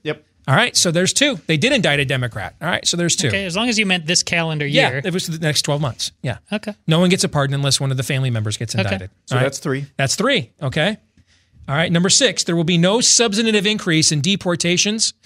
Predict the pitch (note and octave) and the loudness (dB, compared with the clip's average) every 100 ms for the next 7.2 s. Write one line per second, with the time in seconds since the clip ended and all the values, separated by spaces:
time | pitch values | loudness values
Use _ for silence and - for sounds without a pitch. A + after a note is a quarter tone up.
0 | - - - E3 D#3 C#3 G3+ G3+ G3+ - | -20 -8 0 2 4 4 2 2 0 0
1 | F3+ - F#3+ F#3+ F#3+ E3+ D#3 C#3 D3+ D3 | 0 0 0 2 2 2 2 2 2 2
2 | C3+ D#3 C#3 D3+ C#3+ C#3 C#3 C#3+ C#3+ C#3+ | 2 0 -2 -2 -2 -4 -4 -2 -2 -4
3 | - B2+ B2+ G#2 F2+ - C3 A#2+ G#2 G#2 | -4 -2 -2 -2 -4 -4 -2 -2 -4 -10
4 | - - _ - B2+ D3+ E3 - D3+ B2 | -16 -20 _ -4 -4 -2 -4 -2 0 2
5 | C3+ C3+ A#2+ A#2 A2 A2+ - C#3 C3 C3 | 2 2 2 2 2 0 -2 -4 -6 -6
6 | B2 A#2 G#2 G2+ G2+ F#2+ F#2 F#2+ - G2 | -4 -4 -2 -2 -2 -4 -6 -10 -14 -14
7 | G2 F#2+ | -12 -14